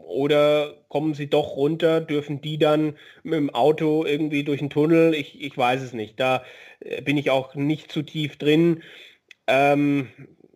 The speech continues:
ja, das ist so das, was ich gerade sagen kann. Es ist nicht total fundiert, es ist nicht total ausgeklügelt, was ich da gerade gesagt habe, aber das ist so das, was mir aktuell durch den Kopf geht.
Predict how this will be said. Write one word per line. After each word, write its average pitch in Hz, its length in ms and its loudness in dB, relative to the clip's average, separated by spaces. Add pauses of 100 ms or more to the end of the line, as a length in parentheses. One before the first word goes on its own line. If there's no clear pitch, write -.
ja, 98 460 -2 (400)
das 127 260 -6
ist 143 100 -10
so 143 100 -2
das, 135 340 -2
was 123 180 -4
ich - 180 -18
gerade 135 260 0
sagen 131 360 0
kann. 131 240 -4
Es 120 100 -10
ist 156 180 -10
nicht 143 280 -2
total 143 340 2
fundiert, 147 540 -2
es 120 160 -10
ist 135 160 -12
nicht 139 200 -10
total 131 380 -2
ausgeklügelt, 147 760 -4
was 139 140 -4
ich 131 120 -10
da 135 120 0
gerade 131 340 0 (320)
gesagt 127 440 -2
habe, 123 320 0
aber 120 180 -2
das 120 200 -6
ist 127 120 -12
so 127 80 -4
das, 127 220 0
was 123 120 -8
mir 123 140 0
aktuell 117 320 -2
durch 113 140 -4
den 110 120 -10
Kopf 135 240 -4
geht. 127 240 -2